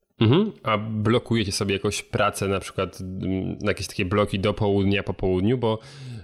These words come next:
mm, jedną z tych metod takiego zwiększenia produktywności jest to, żeby, e, na przykład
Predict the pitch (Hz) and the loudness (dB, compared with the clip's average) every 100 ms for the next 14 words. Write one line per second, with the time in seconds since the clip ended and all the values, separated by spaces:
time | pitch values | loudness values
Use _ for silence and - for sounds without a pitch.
0 | - 104 98 - _ _ _ - - - | -6 -4 -4 -8 _ _ _ -18 -14 0
1 | 131 120 - 107 110 113 110 - 95 98 | 4 4 0 0 2 2 0 -2 -4 -2
2 | 95 92 92 - 101 98 95 110 - 98 | 2 0 0 -6 -6 -4 -2 -2 -2 -4
3 | 95 101 92 104 - 107 - 104 95 95 | -4 -2 0 0 -2 -4 -2 0 0 0
4 | 87 95 95 92 92 90 - - - 92 | -2 0 0 2 0 -2 -8 -20 -8 -4
5 | 92 95 - 110 104 98 92 - | 0 -2 -4 -4 0 0 -2 -12